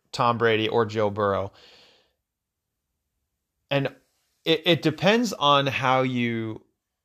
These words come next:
define valuable with this, with this award.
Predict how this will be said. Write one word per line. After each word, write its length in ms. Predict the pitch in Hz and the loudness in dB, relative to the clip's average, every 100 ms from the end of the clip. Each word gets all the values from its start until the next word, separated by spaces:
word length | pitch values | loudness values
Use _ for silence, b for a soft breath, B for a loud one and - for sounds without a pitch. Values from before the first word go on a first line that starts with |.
| _ - | _ -14
define 640 | 120 120 - 120 117 113 | -10 -6 2 4 4 0
valuable 800 | 104 107 98 101 101 - - - _ _ _ - | -6 -6 -4 -2 -4 -6 -8 -10 _ _ _ -10
with 240 | 117 104 | -6 -6
this, 400 | - 104 - - - | -4 -4 -4 -8 -10
with 180 | - 113 | -10 -6
this 220 | 110 104 | -4 -4
award. 420 | 101 98 98 98 | -4 -2 -2 -4